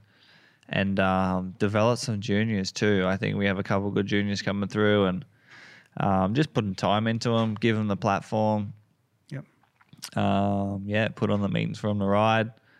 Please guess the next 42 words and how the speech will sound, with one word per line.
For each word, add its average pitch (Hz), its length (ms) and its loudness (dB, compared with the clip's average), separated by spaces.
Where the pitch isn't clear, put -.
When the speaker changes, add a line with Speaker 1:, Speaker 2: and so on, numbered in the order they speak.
Speaker 1:
couple 107 460 2
training 110 400 0
days 110 400 4
and 104 100 0
that 107 140 0
kind 107 160 -2
of 104 80 -2
stuff. 110 380 2
And 104 100 0
then, 101 280 0
um, 104 100 -2
obviously 101 960 0
gonna 107 160 -2
have 101 140 0
a 101 40 -6
family 104 480 0
and 98 100 2
that 101 160 -2
kind 101 160 -2
of 101 80 -2
stuff. 104 320 0
So, 104 460 2
um, 98 380 2
so 101 220 0
that'll 101 560 0
take 101 280 -2
my 98 120 0
time 101 380 0
away 101 520 0
a 113 60 -2
bit 104 300 0
too. 110 300 2
So 107 320 0
trying 104 300 -2
to - 40 0
manage 104 340 0
that 101 240 2
with 98 260 -6
the - 100 -12
business 104 480 -2
and 110 100 -4
whatnot. 104 420 0